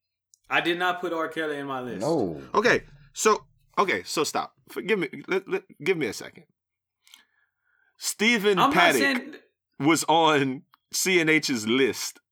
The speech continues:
Speaker 3: and he shot up everybody in Vegas that year. The list isn't always just about who had a, like, whatever, like, a positive impact year.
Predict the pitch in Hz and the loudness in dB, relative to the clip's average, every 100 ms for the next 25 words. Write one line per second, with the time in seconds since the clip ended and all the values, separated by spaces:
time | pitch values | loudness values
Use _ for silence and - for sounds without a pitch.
0 | _ - 135 156 147 - 185 170 165 - | _ 0 0 0 -2 0 2 2 2 -2
1 | 143 147 139 139 135 127 123 110 127 110 | 0 2 2 2 2 2 0 2 2 2
2 | 101 101 92 87 87 - _ - _ 127 | -2 -2 -4 -6 -10 -16 _ -20 _ -2
3 | 151 196 269 220 202 196 190 190 185 160 | 2 2 0 0 0 2 2 2 0 -2
4 | 175 165 151 143 151 156 151 135 113 98 | -4 -2 0 0 0 0 0 0 -2 -4
5 | - 113 101 87 - - - - - 117 | -4 -2 -2 -6 -12 -8 -8 -10 -6 0
6 | 123 143 107 110 107 - 107 95 - - | 2 4 2 0 -2 -2 -4 -4 -4 2
7 | 147 139 117 104 135 131 113 98 - 151 | 4 4 0 0 0 -2 -2 -6 -4 -2
8 | 131 90 | -2 -4